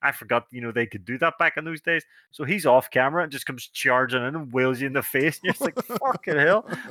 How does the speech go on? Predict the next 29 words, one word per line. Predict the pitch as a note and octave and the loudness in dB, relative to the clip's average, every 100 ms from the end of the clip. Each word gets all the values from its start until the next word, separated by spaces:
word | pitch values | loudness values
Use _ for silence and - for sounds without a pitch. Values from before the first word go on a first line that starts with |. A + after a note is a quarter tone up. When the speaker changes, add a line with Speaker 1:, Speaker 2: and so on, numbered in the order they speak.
| - | -10
Speaker 1:
But | D3+ | -4
yeah, | F3 A#3+ G#3 F3+ | 2 2 2 -4
you | F#3+ | -8
can | F3+ | -6
do | F#3 A3+ F3+ - | -2 -2 -4 -4
custom | C#3+ - D3+ C3+ B2 | -6 -4 -10 -10 -16
survival | - C3 C3 C#3 D#3+ | -8 -2 0 -2 -8
modes | E3+ E3+ - | -8 -10 -10
now. | E3+ D#3 | -10 -10
So | - A#2+ - _ _ | -10 -14 -16 _ _
it | D3 | 2
is, | F3 | 2
it's | D3+ - | 2 -2
a | - | -2
cool | F#3 D#3+ | 0 0
thing | B2+ A#2+ | -2 -4
to | |
muck | A#2 A#2+ A#2+ | -6 -6 -4
around | A2 A#2+ | -4 -6
with. | C#3+ D3 _ _ _ _ _ _ _ _ _ _ _ _ _ _ _ | -10 -14 _ _ _ _ _ _ _ _ _ _ _ _ _ _ _
Speaker 2:
Pretty | - - | -20 -20
cool. | - E2 _ _ _ _ _ _ - | -20 -20 _ _ _ _ _ _ -2
Speaker 1:
And | C3+ | 0
they | C3+ | 0
released | B2 A#2+ C3 - - | 0 0 0 -4 -10
the | A2 | -4
D | A#2+ A2+ | 0 2
L | A2 | 0
C | - C3 C#3+ | -4 -8 -10